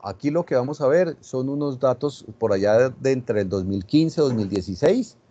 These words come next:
pero seguramente que en los procesos dinámicos de actualización de del pectia, vamos cada vez a alimentar más el documento y a tener información un poco más actualizada. Y entonces encontramos, eh, información como, por ejemplo, la, la extensión territorial, ¿cierto?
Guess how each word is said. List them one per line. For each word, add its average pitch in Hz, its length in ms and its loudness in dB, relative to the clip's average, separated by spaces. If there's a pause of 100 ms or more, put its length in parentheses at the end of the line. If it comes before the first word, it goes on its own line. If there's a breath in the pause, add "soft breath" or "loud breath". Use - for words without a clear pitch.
(260)
pero 113 160 4
seguramente 131 600 -2
que - 100 -8
en 120 80 0
los 104 140 -6
procesos 107 500 -6
dinámicos 123 500 -2
de 104 60 0
actualización 90 720 -4
de 123 260 4 (340 loud breath)
del 135 200 2
pectia, 131 400 2
vamos 120 340 -2
cada 117 340 0
vez 120 200 0
a 131 40 -2
alimentar 101 540 -2
más 110 220 -4
el 117 120 -4
documento 98 520 -4
y 117 60 2
a 113 100 2
tener 95 260 -2
información 95 540 -4
un 101 80 -4
poco 104 240 -4
más 92 180 -4
actualizada. 92 680 -2 (360 soft breath)
Y 127 60 0
entonces 147 340 4
encontramos, 131 640 0
eh, 127 260 -4
información 113 580 -2
como, 143 260 -2
por 113 140 2
ejemplo, 110 380 -2
la, 127 120 0 (220 loud breath)
la 117 80 2
extensión 113 440 -4
territorial, 120 760 0 (120)
¿cierto? 120 460 -2